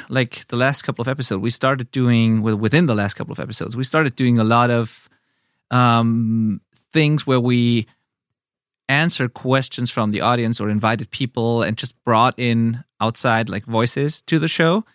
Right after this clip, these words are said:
And this episode is, like, it's not an interview episode,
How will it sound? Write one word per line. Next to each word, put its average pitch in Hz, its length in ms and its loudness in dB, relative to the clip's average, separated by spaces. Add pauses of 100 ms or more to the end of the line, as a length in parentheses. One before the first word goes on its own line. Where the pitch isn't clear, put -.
(340)
And 139 140 2
this 165 120 2
episode 202 640 0
is, 175 720 0 (1000)
like, 147 220 -2
it's - 180 -6
not 175 120 2
an 107 40 0
interview 156 320 0
episode, 190 500 0